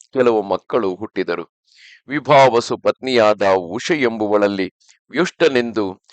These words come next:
ರೋಚಿಷನೆಂದು, ಆತಪನೆಂದು ಮೂವರು ಮಕ್ಕಳು ಹುಟ್ಟಿದರು. ಇವರಲ್ಲಿ ಆತಪನೆಂಬುವನ ಮಗನು ಪಂಚಯಾಮನು. ಇವನಿಗೆ ಹಗಲಿನ ಅಭಿಮಾನಿ ದೇ-, ಇವನು ಹಗಲಿಗೆ ಅಭಿಮಾನಿ ದೇವತೆ ಎನಿಸಿಕೊಂಡನು.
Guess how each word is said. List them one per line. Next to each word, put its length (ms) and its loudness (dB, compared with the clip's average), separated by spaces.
ರೋಚಿಷನೆಂದು, 1120 -2
ಆತಪನೆಂದು 840 0
ಮೂವರು 480 0
ಮಕ್ಕಳು 500 0
ಹುಟ್ಟಿದರು. 520 -6
ಇವರಲ್ಲಿ 600 2
ಆತಪನೆಂಬುವನ 1080 0
ಮಗನು 540 -2
ಪಂಚಯಾಮನು. 720 0
ಇವನಿಗೆ 520 2
ಹಗಲಿನ 520 2
ಅಭಿಮಾನಿ 680 0
ದೇ-, 260 -2
ಇವನು 420 0
ಹಗಲಿಗೆ 580 0
ಅಭಿಮಾನಿ 680 -4
ದೇವತೆ 360 -4
ಎನಿಸಿಕೊಂಡನು. 680 -8